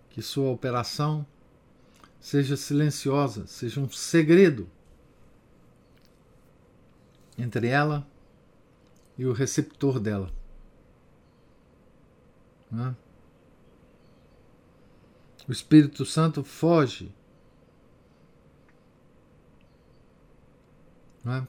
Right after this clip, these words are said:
Porque nessa operação se imiscuiu um elemento da terra, um elemento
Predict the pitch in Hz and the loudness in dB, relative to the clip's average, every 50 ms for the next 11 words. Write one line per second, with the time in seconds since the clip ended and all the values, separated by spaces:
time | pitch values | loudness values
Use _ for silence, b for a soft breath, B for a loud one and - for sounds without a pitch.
0 | - - 127 - - - - 127 127 127 123 117 110 107 - b b b b b | -12 -14 -14 -14 -10 -6 -4 -4 -2 -2 -4 -6 -8 -12 -18 b b b b b
1 | b b b b b b b b b _ - _ - - _ _ - - - 127 | b b b b b b b b b _ -20 _ -20 -20 _ _ -20 -18 -8 -2
2 | 135 147 139 - - 143 - 151 135 127 123 - - - 156 151 - - - 143 | -2 -2 0 0 -2 -2 0 0 -2 -2 -2 -2 -2 -2 -2 -2 -2 -4 -6 -4
3 | 131 139 156 156 160 - - 135 135 143 151 156 151 - - _ _ - _ - | 0 0 0 0 0 -4 -2 0 0 2 0 0 -4 -8 -16 _ _ -20 _ -20
4 | - - - - - _ _ - 131 139 143 147 139 127 127 139 135 - - - | -20 -20 -20 -20 -20 _ _ -6 -2 0 2 2 2 2 2 0 -2 -2 -6 -14
5 | - - - - - - - 101 104 120 98 - - 113 104 101 90 76 85 85 | -20 -20 -20 -20 -20 -14 -8 -4 -4 -4 -4 -4 -6 -6 -6 -6 -8 -10 -12 -16
6 | 82 - - - - - 117 127 127 120 117 123 123 117 - - | -16 -20 -20 -20 -14 -10 -8 -6 -4 -4 -4 -6 -6 -8 -10 -14